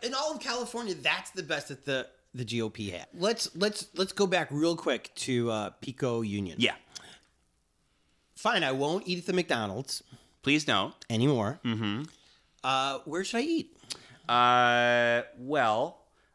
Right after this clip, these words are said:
Speaker 2: uh, there is a really lovely Salvadorian restaurant. Um, I first discovered it because I'm a big Wu-Tang fan. Um, <laughs> it's called El Tikal. Uh, and, um, they serve,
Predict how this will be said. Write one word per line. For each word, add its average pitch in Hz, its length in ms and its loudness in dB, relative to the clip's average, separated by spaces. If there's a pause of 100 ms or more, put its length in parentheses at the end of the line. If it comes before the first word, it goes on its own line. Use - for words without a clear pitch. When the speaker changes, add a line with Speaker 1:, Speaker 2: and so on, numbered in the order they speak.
(120)
Speaker 2:
uh, 107 600 4 (120)
there 120 220 2
is 113 340 0
a 107 60 -10
really 110 240 -2
lovely 104 480 0
Salvadorian 95 580 -2
restaurant. 107 640 -2
Um, 87 580 0
I 98 420 0 (120)
first - 560 -6
discovered 156 520 -2
it 113 140 -2 (100)
because 95 540 -4
I'm 92 120 -6
a 90 40 -6
big 85 180 -4
Wu-Tang 90 380 -6
fan. 82 540 -8
Um, 82 520 -2 (140)
<laughs> - 120 -14
it's - 180 -10
called 104 260 2
El 104 160 2
Tikal. 107 540 -2 (580)
Uh, 98 760 6 (120)
and, 95 800 -2 (100)
um, 90 640 0
they 95 160 -2
serve, 95 880 0